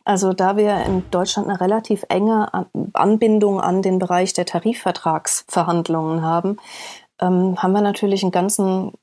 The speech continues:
großen Teil von Beschäftigten, die sich schwer tun mit Streiken, einfach weil sie nicht in der Gewerkschaft sind, weil sie nicht gewerkschaftlich vertreten werden und so weiter, ne?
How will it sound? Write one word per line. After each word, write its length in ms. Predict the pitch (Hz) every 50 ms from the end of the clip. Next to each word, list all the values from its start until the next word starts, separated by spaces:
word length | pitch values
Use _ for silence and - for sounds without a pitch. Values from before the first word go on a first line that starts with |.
| - - _
großen 420 | - - 185 214 226 - 233 208
Teil 320 | - - - 185 185 185 208
von 160 | - 190 180
Beschäftigten, 640 | 170 170 - 196 202 208 - - 202 - - - 190
die 80 | 202
sich 240 | 185 - 185 180 -
schwer 260 | - 175 180 196 226
tun 200 | - - 226 208
mit 160 | 185 185 - -
Streiken, 520 | - - - 175 180 190 208 - 208 196
einfach 300 | - 175 180 - 196 190
weil 180 | 185 175 175 175
sie 120 | - 180
nicht 240 | 180 180 180 - -
in 80 | -
der 100 | 180 175
Gewerkschaft 640 | 170 170 170 151 147 208 - - - 220 214 - -
sind, 360 | - 202 202 208 208 208 -
weil 180 | 185 175 175 175
sie 100 | - 175
nicht 220 | 175 180 - -
gewerkschaftlich 640 | - 180 - 175 175 - - 180 175 - 175 175 -
vertreten 520 | - 170 170 - - 175 202 - 214 196 180
werden 300 | 170 175 175 170 170 -
und 160 | - 170 -
so 140 | - 160 165
weiter, 320 | 151 151 156 - 160 160
ne? 180 | 180 220 254